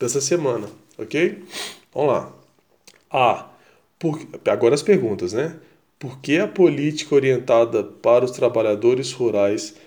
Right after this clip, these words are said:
na gestão de Alexandre segundo não atendeu plenamente o conjunto desse grupo social? Tranquilo. Então, é, já que o czar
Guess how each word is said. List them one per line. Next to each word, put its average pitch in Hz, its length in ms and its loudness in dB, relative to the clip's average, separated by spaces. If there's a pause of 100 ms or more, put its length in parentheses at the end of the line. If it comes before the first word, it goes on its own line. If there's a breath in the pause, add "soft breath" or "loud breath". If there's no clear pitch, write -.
(160 loud breath)
na 120 180 0
gestão 131 440 0
de 170 100 -2
Alexandre 127 560 0
segundo 104 640 -6 (260 loud breath)
não 143 300 2
atendeu 135 380 2
plenamente 143 920 -2
o 135 80 -10
conjunto 139 580 -2
desse 135 280 -6
grupo 131 320 -6
social? 131 600 0 (1160)
Tranquilo. 120 540 -2 (380)
Então, 123 280 -4 (500 loud breath)
é, 107 300 0
já 156 260 0
que 185 140 -6
o 143 100 -2
czar 117 600 -4